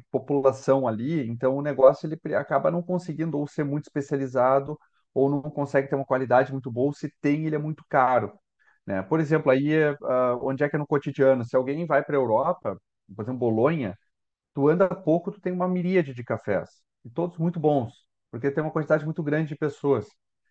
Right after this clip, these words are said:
Então, esse é um exemplo prático. Tu tá, mora em Denver, então, Estados Unidos, ah, é uma,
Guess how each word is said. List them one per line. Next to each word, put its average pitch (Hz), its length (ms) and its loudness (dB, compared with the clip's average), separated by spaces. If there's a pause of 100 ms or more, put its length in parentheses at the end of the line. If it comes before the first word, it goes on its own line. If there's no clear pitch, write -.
(120)
Então, 165 240 0
esse 202 160 -2
é 202 40 2
um 202 40 0
exemplo 196 360 -2
prático. 175 440 4
Tu 139 120 -10
tá, 143 100 -4
mora 160 220 2
em 175 60 -2
Denver, 147 360 0
então, 147 180 -2
Estados 156 300 -2
Unidos, 165 680 -2
ah, 151 380 4 (340)
é 147 160 4
uma, 143 760 0